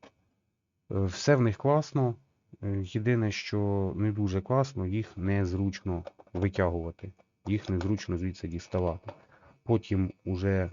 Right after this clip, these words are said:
трішки пізніше мною була замовлена ось така. Ось такий набір, уже з тридцяти коробочок. Е, замовив я його недурно, тому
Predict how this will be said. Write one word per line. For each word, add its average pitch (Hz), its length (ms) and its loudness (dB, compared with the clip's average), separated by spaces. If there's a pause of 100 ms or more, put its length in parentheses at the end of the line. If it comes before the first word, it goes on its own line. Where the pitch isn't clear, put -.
(600)
трішки 95 480 -2
пізніше 95 540 2
мною 90 340 0
була 90 260 0
замовлена 87 600 0
ось 92 280 -2
така. 131 380 -2 (2000)
Ось 95 200 -4
такий 127 340 2
набір, 110 460 2 (200)
уже 90 320 2
з - 140 -8
тридцяти - 720 0 (380)
коробочок. 95 680 -4 (1000)
Е, 95 500 2
замовив 98 540 2
я 98 160 4
його 92 240 4
недурно, 151 540 4
тому 95 300 0